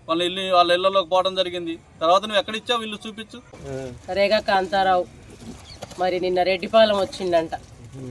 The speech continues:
Speaker 2: మరి ఏం ఉద్ధరగిన వచ్చిండో మరి రెడ్డిపాలెం. ఎందుకు వచ్చినావు అయ్యా నువ్వు రెడ్డిపాలెం? బూర్గంపాడు మండలం గుర్తుందా రేగా కాంతారావు? నువ్వు ఎమ్మెల్యేగా ఉన్నప్పుడు ఒక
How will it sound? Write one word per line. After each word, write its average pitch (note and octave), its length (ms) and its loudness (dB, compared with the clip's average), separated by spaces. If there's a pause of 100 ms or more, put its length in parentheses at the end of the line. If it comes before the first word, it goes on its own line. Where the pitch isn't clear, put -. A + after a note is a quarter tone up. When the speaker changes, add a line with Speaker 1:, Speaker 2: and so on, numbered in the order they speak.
(300)
Speaker 2:
మరి F#3 180 -2
ఏం A3 140 0
ఉద్ధరగిన A3 380 0
వచ్చిండో F#3 400 -2
మరి D#3 200 -2
రెడ్డిపాలెం. D#3+ 520 -2 (880)
ఎందుకు G#3 260 -2
వచ్చినావు B3 280 2
అయ్యా A3+ 140 6
నువ్వు G#3 160 0
రెడ్డిపాలెం? G#3 500 -2 (640)
బూర్గంపాడు A#3+ 520 4
మండలం A#3 440 6
గుర్తుందా A3 360 0
రేగా F#3 240 2
కాంతారావు? G#3+ 800 0
నువ్వు A3+ 220 -6
ఎమ్మెల్యేగా C4 580 4
ఉన్నప్పుడు B3 720 2 (420)
ఒక G3 180 -2